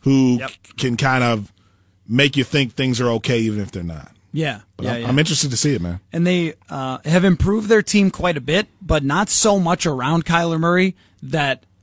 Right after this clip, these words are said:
Speaker 2: I would say, "Oh, yeah, well, no matter what happens, they've just got so much talent." They really don't. It's not a great team.
Speaker 1: No.
Speaker 2: And
Speaker 1: And
Speaker 2: it's
Speaker 1: they got
Speaker 2: got
Speaker 1: a coach who couldn't win with Patrick Mahomes.
Speaker 2: It's got, yeah, exactly. It's got the total potential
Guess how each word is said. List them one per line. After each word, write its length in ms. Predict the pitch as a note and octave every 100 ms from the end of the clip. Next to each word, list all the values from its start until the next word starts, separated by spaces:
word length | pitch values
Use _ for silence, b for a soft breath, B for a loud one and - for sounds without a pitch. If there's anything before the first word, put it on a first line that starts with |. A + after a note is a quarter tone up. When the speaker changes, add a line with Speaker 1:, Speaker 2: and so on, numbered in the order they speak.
| -
Speaker 2:
I 140 | C#3+
would 160 | D3 C3+
say, 180 | C#3+
"Oh, 140 | - G3+
yeah, 240 | G3 E3+
well, 220 | C#3+ D#3
no 80 | E3
matter 220 | E3+ E3
what 140 | E3 D#3+
happens, 400 | E3+ E3 C#3+ B2+
they've 140 | D3+
just 140 | C#3 C3+
got 180 | D3
so 140 | - D#3
much 180 | D3 -
talent." 320 | E3+ C#3 A2+
They 80 | D#3+
really 240 | A#3 A#3
don't. 360 | B2 C#3+ E3+ -
It's 160 | -
not 160 | F3 F#3+
a 40 | C3+
great 240 | B2 A2+
team. 260 | D#3+ D#3+ F2+
Speaker 1:
No. 160 | E2 D#2 b b -
Speaker 2:
And 260 | D#3+ D3+
Speaker 1:
And 0 |
Speaker 2:
it's 80 | D3+
Speaker 1:
they 60 | C#3
got 100 | D#3
Speaker 2:
got 40 | D#3+
Speaker 1:
a 80 |
coach 200 | E3+ D#3+
who 100 | -
couldn't 260 | C#3+ E3 C#3+
win 140 | D3 C3+
with 120 | A#2+
Patrick 300 | B2+ A#2+ A2+
Mahomes. 360 | A#2 F2 - -
Speaker 2:
It's 200 | D3+ -
got, 260 | F3+ D#3 - _ _ -
yeah, 180 | F#3 - -
exactly. 460 | - D#3+ F#3+ - A2
It's 120 | -
got 160 | G3
the 80 | E3+
total 420 | D3+ - G#3+ G#3+
potential 640 | G3 G3 F3 D#3 C3+ G#2